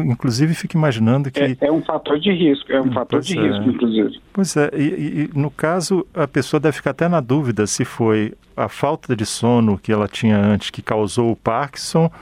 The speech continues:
Speaker 1: ou se a falta de sono decorre da existência do Parkinson, né? Quando ela não sabe quando a
Speaker 2: Exato.
Speaker 1: doença apareceu, né?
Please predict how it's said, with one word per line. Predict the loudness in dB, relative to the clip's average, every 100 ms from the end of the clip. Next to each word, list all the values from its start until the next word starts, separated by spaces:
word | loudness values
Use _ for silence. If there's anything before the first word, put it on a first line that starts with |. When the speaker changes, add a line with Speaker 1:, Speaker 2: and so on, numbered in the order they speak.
| -20 -20 -4
Speaker 1:
ou | 0 2
se | 0 2
a | 0 0
falta | -2 0 -2
de | -4
sono | 0 2 4
decorre | 2 2 2 0 2
da | 0
existência | 0 -2 0 0 0
do | -2
Parkinson, | 0 -2 -4 -8 -2 0
né? | 0 0
Quando | 0 0
ela | 2
não | 2
sabe | 0 -2 -2
quando | 0 2 2
a | 2
Speaker 2:
Exato. |
Speaker 1:
doença | 2 2 2
apareceu, | -2 -2 -4 -4 -2
né? | -2